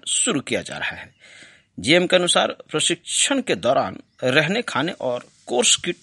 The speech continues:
ड्रेस आदि का जितने भी खर्च होगा वो सीसीएल सीएसआर के तहत किया जाएगा। दोस्तों, जीएम का कहना है कि कै-, हर कैंडिडेट पे लगभग ढाई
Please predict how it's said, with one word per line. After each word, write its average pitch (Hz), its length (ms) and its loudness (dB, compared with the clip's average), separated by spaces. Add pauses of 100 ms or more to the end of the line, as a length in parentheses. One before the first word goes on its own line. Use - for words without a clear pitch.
ड्रेस - 400 0
आदि 117 260 -6
का 127 200 -2 (720)
जितने 226 340 -2
भी 170 100 -2
खर्च - 340 0
होगा - 140 -8
वो - 180 -4
सीसीएल 160 400 2
सीएसआर 131 460 0
के - 60 -14
तहत - 280 -10
किया - 200 2
जाएगा। - 300 -12 (920)
दोस्तों, 165 360 0
जीएम 190 280 -2
का 151 120 -2
कहना 135 340 -4
है 143 180 -6
कि - 320 -6 (100)
कै-, 139 240 6
हर 165 280 4
कैंडिडेट 156 500 2
पे - 160 -8
लगभग 127 720 -2
ढाई 185 400 4